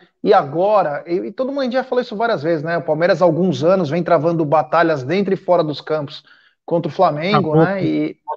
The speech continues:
Speaker 2: contra o Caboclo, lembra naquelas reuniões que vazou, lembra disso? E vai por aí.
Speaker 1: Então, então, mais uma vez, parabéns ao Palmeiras. O Palmeiras mostra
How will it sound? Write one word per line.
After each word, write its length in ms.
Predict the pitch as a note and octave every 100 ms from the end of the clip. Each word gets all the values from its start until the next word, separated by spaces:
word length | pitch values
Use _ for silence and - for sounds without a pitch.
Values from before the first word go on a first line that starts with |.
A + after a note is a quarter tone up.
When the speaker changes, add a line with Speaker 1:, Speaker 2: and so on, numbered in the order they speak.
| -
Speaker 2:
contra 200 | - D#3
o 60 | -
Caboclo, 460 | C#3+ A#2 D3 - C3
lembra 180 | D#3+
naquelas 300 | C3 A#2+ C3
reuniões 580 | B2+ A#2+ C3+ E3 C3 - _ _ _ _
que 100 | _
vazou, 460 | C3 A#2+ G#2 D#3+ C3+
lembra 240 | D3 C3
disso? 300 | A#2+ F#3+ - _ _ _ _ _ _ _ _ -
E 60 |
vai 180 | G#3+ C4+
por 140 | -
aí. 140 | E3 F#3+
Speaker 1:
Então, 360 | G3+ G#3 F3 _ _ _ _
então, 880 | E3+ D3 F3 F#3 G3+ G3+ G3 D#3 C#3+ D3
mais 220 | F#3+ G3
uma 180 | G#3 E3+
vez, 220 | F3+ -
parabéns 580 | F3+ F3+ D3 E3 G#3 E3+
ao 100 | E3
Palmeiras. 540 | D3 C#3+ D3 F#3+ F3+
O 60 | C#3+
Palmeiras 420 | D#3+ F3 G3 C#3
mostra 640 | C#3+ D#3+ G3 F#3+ - C3+